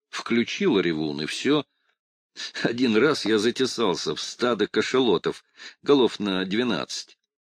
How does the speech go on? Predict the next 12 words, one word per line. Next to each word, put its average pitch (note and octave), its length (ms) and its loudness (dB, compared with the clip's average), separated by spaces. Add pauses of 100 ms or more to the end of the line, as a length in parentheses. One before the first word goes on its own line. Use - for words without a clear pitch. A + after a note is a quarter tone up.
и F2+ 200 -2
дамы B2 600 -2
отнеслись A#2+ 600 -4
ко A#2 140 -2
мне B2 260 -2
совершенно B2 440 -2
спокойно, C3 580 0 (260)
хотя G2 400 2
у G2+ 140 -2
некоторых F2+ 500 -2
были F2+ 240 0
детеныши. C#2+ 720 -4